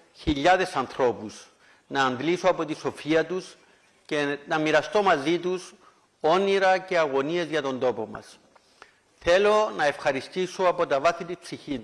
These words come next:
μου τους συνοδοιπόρους μου σε αυτό το ταξίδι, τους συνεργάτες και την οικογένειά μου, το μεγάλο κόμμα της αριστεράς, το ακέλ, τις εκατοντάδες προσωπικότητες και τους πολίτες που με τίμησαν με την ψήφο τους,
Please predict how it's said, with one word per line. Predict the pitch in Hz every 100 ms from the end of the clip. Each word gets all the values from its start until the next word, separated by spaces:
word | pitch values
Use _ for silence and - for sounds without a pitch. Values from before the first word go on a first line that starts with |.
| 98
μου | 104 - _ _ _ - _ _
τους | 135
συνοδοιπόρους | - 147 143 139 127 151 185 190
μου | 190
σε | 180 170
αυτό | - 175
το | 170
ταξίδι, | 156 143 - 143 104 101 - _ _ - _ _
τους | - 139 -
συνεργάτες | 160 151 139 143 180 196 190
και | - 175
την | 180
οικογένειά | 170 160 151 160 156 147
μου, | 120 107 113 _ _ _ - _ _ _ _
το | - 135
μεγάλο | 143 139 190 190
κόμμα | 196 202 196
της | 180 185
αριστεράς, | 180 170 - 165 180
το | -
ακέλ, | 170 147 175 143 101 - - _ _ _ _ _
τις | 135
εκατοντάδες | 156 147 156 147 143 180 190
προσωπικότητες | - 190 180 170 151 170 180 180 180
και | -
τους | 170 170
πολίτες | - 151 147 175 185 180
που | 185
με | 160
τίμησαν | 131 165 180 175 185
με | 165
την | 143
ψήφο | 127 - 170 170
τους, | 165 180